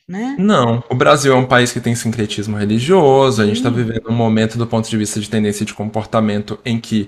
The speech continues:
Speaker 2: o, o, o Dario Caldas, que é um sociólogo, é, que é um amigo e, e, e incrível sociólogo de tendências, ele, ele chama de, que a gente fala, ele fala que a gente tá vivendo um momento de, de uma religiosidade laica, uma espiritualidade laica, que significa a gente tá se apropriando de elementos,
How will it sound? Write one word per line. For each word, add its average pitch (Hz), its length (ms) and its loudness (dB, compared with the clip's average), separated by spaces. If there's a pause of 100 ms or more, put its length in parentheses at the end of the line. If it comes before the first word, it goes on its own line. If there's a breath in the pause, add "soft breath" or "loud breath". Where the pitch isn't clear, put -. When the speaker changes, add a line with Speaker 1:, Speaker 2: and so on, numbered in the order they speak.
Speaker 2:
o, 127 380 0 (180)
o, 120 180 0
o 113 40 0
Dario 120 300 2
Caldas, 107 420 2
que - 60 -6
é 107 40 0
um 113 60 -2
sociólogo, 104 720 -2 (260)
é, 107 160 0
que - 140 -8
é 113 40 2
um 113 100 4
amigo 113 480 2
e, 107 200 -2
e, 110 260 -2
e 117 60 0
incrível 131 640 0
sociólogo 107 800 -2
de 117 120 -8
tendências, 110 640 -4
ele, 113 340 0
ele 113 160 -4
chama 113 320 -2
de, 110 180 -2 (360 loud breath)
que - 80 -6
a 110 60 2
gente 107 180 -4
fala, - 180 2
ele 117 120 -2
fala 113 240 -2
que 113 60 -4
a 113 40 -2
gente 110 80 -6
tá 117 60 -4
vivendo 113 260 -2
um 113 60 -2
momento 110 400 -2
de, 110 200 -4 (300 loud breath)
de 117 180 -4
uma 117 720 4
religiosidade 113 840 0
laica, 123 580 4
uma 113 360 0
espiritualidade 113 760 -2
laica, 110 520 4
que - 100 -14
significa 117 500 -6
a 110 40 2
gente 113 160 -4
tá 123 100 0
se 120 100 -4
apropriando 139 800 2
de 131 100 0
elementos, 110 840 -2